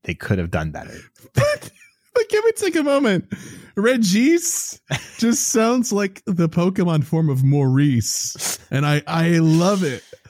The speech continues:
Speaker 2: I,
Speaker 1: <sighs>
Speaker 2: oh man, I kinda wanna call him Regis now. That's, <laughs> uh,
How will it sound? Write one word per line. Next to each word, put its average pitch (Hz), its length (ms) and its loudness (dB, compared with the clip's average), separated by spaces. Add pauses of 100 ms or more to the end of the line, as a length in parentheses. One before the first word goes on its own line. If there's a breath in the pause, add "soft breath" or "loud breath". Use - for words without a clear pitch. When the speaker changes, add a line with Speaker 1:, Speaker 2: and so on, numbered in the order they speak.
(120)
Speaker 2:
I, 165 240 2
Speaker 1:
<sighs> 147 440 0
Speaker 2:
oh 135 40 -4
man, 139 180 -2
I 147 80 2
kinda 165 340 2
wanna 143 180 2
call 139 220 0
him 143 140 2
Regis 135 540 2
now. 127 220 0
That's, 131 340 -4 (2250 loud breath)
<laughs> - 0 -
uh, 233 500 2